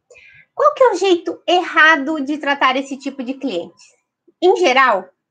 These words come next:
a gente já meio que vai trabalhar com aquele ranço na barriga, com aquele medo de per-, de pegar um cliente desses difíceis. E o que que acontece? Nós, como veterinários, temos um tipo de personalidade.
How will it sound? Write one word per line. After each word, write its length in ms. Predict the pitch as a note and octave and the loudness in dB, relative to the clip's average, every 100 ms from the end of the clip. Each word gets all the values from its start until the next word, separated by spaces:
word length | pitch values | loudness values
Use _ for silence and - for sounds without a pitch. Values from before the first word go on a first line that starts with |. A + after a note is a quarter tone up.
| - | -4
a 120 | A#3+ | -2
gente 340 | B3 E4 E4+ E4+ | 2 0 2 2
já 220 | E4+ D#4+ | 4 4
meio 400 | D#4 C#4+ D#4 D4 | 2 -2 -4 -8
que 240 | - B3 | -12 -12
vai 320 | A#3 C4 D#4+ G4 | -2 0 0 -4
trabalhar 720 | E4+ C4 B3 A#3 A#3 C4 C4 | -6 -2 -2 2 2 2 -2
com 120 | B3 | -8
aquele 280 | A#3+ C#4 C4+ | -6 -4 -4
ranço 400 | A#3+ C4 D4 C#4 | -2 -2 -2 -6
na 100 | B3+ | -4
barriga, 460 | A3+ A#3 B3 B3 - - - | -4 -6 -6 -6 -8 -20 -8
com 60 | - | -6
aquele 240 | D4 D#4 | -2 -2
medo 460 | C#4 B3+ C#4+ D#4 C4+ | 0 2 2 2 -2
de 100 | D4 | -2
per-, 320 | C#4+ C4+ A3+ | 0 -2 -4
de 180 | A3+ B3+ | -10 -6
pegar 340 | - B3+ B3+ | -2 2 2
um 100 | C#4 | 0
cliente 440 | C4+ A#3+ A#3+ B3 A3+ | -4 -4 -4 -4 -6
desses 380 | A#3 A#3+ B3 | -6 -6 -10
difíceis. 720 | A3 A3 A3+ A3 B3 C4+ - _ _ - - - - | -12 -14 -14 -10 -10 -10 -14 _ _ -20 -20 -16 2
E 300 | E4 G4 - | 4 4 4
o 120 | E4+ | 2
que 200 | D#4+ G4 | 4 0
que 100 | F#4+ | 2
acontece? 760 | F4 E4 D4+ D4 - - - - _ A#3 | 0 2 2 2 -2 -4 -14 -20 _ 0
Nós, 460 | C4 E4+ D#4 F4 | 4 6 4 2
como 240 | - C#4 B3 | 0 -2 -2
veterinários, 720 | A#3+ B3 A#3 A3 B3 C#4+ - | -4 -6 -2 0 0 -2 -2
temos 340 | E4+ E4+ E4+ | 2 4 4
um 160 | F#4+ - | 2 0
tipo 340 | - E4+ D#4+ | 2 2 2
de 100 | D4 | -2
personalidade. 840 | E4 C#4+ D4+ C#4+ D4 A3+ F#3 - | -2 -2 -2 0 2 0 0 -6